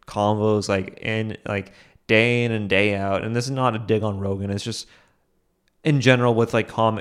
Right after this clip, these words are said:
with podcasts that are in that ilk, it, it can get draining at times, just hearing the same thing being talked about day in and day out,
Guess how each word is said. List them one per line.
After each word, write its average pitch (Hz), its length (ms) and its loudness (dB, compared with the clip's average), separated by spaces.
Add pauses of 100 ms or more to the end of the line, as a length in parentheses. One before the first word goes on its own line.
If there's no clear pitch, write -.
with 113 380 -2
podcasts 110 460 2
that 101 80 -4
are 101 100 -2
in 110 320 -6
that 101 420 -6 (280)
ilk, 117 360 0 (720)
it, 151 220 -2
it 156 100 0
can 175 120 0
get 160 180 2
draining 95 420 -6
at - 100 -20
times, - 400 -18
just - 300 -8
hearing 120 280 -2
the 110 80 -2
same 101 300 -4
thing 95 360 -8
being 95 260 -4
talked 101 260 -6
about 95 420 -6
day 101 340 -2
in 98 100 -4
and 95 160 -6
day - 180 -4
out, 92 320 -8